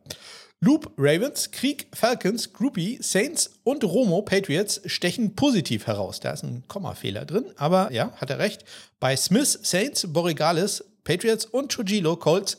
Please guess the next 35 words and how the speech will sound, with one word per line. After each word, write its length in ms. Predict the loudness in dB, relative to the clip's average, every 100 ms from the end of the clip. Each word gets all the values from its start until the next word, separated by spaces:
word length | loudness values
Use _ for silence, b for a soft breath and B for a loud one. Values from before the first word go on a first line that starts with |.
| -6
sieht's 400 | -6 -2 -4 -4 B B B _
aktuell 460 | -4 0 2 2 2
ziemlich 320 | 0 -2 2
düster 340 | 2 2 0
aus. 200 | -2 -6
Ja, 260 | -4 -2 -2
das 160 | -2 -4
ist 100 | -4
ein 80 |
bisschen 220 | -2 -2 -2
überraschend, 340 | -2 -2 -4
be-, 140 | -6 -4
insbesondere 500 | -4 -4 -4 -4 -2
bei 80 | -2
Andres 300 | -4 -6 -8
Borregales. 680 | -4 -2 2 4 4 0 B B B B -2
Charlie 240 | 0 2
Smith, 260 | 2 2 2
der 220 | 0 2
Ire, 480 | 0 4 4 4 2
äh, 80 |
bei 140 | 0 0
den 120 | 0
Saints, 520 | 0 2 2 0 -4
der 340 | 0 2 2 0 _ _ _ -4
macht 180 | -4 -2
sich 120 | -4
sicherlich 300 | -2 -2 0
wieder 160 | 0
Hoffnung 200 | 0 -4
auf 120 | -6 -4
den 200 | -4 -6 B B
I 60 | -4
P 120 | -2
P-Platz. 840 | -2 -2 -2 0 2 2 0 -4